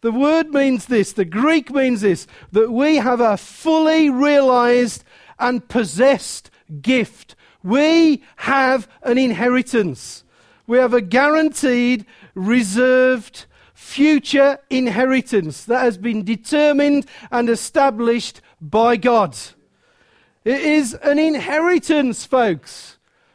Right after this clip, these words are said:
I have, we, Callie has had an inheritance.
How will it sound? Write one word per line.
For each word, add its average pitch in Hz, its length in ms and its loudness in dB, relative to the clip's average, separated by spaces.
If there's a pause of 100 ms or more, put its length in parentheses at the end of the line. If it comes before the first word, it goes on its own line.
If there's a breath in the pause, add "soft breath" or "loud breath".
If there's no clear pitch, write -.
(180)
I 302 200 2
have, 359 280 0
we, 277 360 -2
Callie 349 420 0
has 381 180 0
had 262 400 0 (300 soft breath)
an 294 160 2
inheritance. 294 1120 0